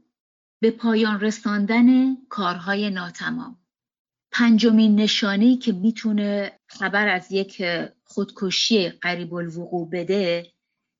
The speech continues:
بخشیدن وسایل مورد علاقه است. تقریباً نزدیک به صد درصد افرادی که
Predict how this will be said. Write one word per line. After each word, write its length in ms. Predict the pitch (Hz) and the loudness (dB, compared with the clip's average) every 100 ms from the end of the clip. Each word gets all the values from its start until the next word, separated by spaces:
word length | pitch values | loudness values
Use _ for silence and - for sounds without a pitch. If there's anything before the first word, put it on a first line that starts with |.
| - | -6
بخشیدن 760 | 190 220 - - 226 220 247 254 | -2 0 0 0 2 4 6 6
وسایل 920 | 196 196 - 175 185 202 214 208 208 202 - | 2 -2 -2 -2 0 2 2 2 -2 -6 -8
مورد 340 | 180 180 175 | -4 -4 -4
علاقه 520 | 180 165 170 170 160 | -8 -8 -10 -10 -12
است. 500 | 156 160 - - _ _ _ _ _ _ _ _ _ _ | -14 -16 -20 -20 _ _ _ _ _ _ _ _ _ _
تقریباً 680 | 247 254 247 226 214 247 269 254 226 | -2 0 2 2 4 4 4 2 -2
نزدیک 580 | 196 190 170 214 214 | -2 -2 -2 -2 0
به 260 | 233 208 185 | 0 0 -4
صد 420 | - - 208 202 | -6 -6 -6 -4
درصد 760 | 208 196 196 208 190 190 180 190 | -4 -4 -4 -4 -4 -4 -6 -8
افرادی 460 | 185 190 - 202 202 | -12 -12 -4 -4 -4
که 360 | - 202 190 | -4 -4 -4